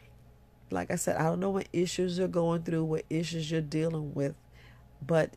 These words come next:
if you have, like, let's say if you have alopecia. So for whatever, how long it started, that's how long it takes for it to correct. Takes long for it to correct. So just make sure you take the time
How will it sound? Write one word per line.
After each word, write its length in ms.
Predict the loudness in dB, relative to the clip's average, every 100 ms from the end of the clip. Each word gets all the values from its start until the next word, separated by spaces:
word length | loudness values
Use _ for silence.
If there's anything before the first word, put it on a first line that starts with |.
| 0
if 280 | 0 0 -2
you 140 | 0
have, 420 | 2 0 -2 -2
like, 320 | 0 0 0
let's 200 | 0 2
say 240 | 2 2 0
if 320 | 0 -2 0
you 80 | 0
have 240 | 0 -2
alopecia. 720 | 0 0 0 -2 -8 -6 -10 -12 -16 -20 -20 -14
So 220 | 0 2
for 120 | 4 2
whatever, 960 | 2 0 0 0 2 2 4 4 0 -8 -20 -20 -20
how 220 | 2 6
long 340 | 6 6 4 2
it 160 | -2
started, 600 | -2 0 2 4 4 2
that's 200 | 0 -2
how 120 | 0 0
long 260 | 2 0
it 100 | -2
takes 260 | 0 -2 0
for 180 | 0 0
it 80 |
to 80 | -2
correct. 680 | -6 -2 0 0 -4 -12 -18 -20 -20 -20 -20 -20 -20 -20 -12
Takes 480 | -4 -4 -4 -6
long 260 | -2 -2 -4
for 160 | -4 -6
it 60 |
to 120 | -4 -8
correct. 380 | -4 -4 -4
So 100 | -4
just 180 | -4 -2
make 200 | -2 -2
sure 180 | -2 -2
you 60 | -2
take 340 | 2 2 2
the 100 | -6
time 640 | -4 -2 0 0 0 -2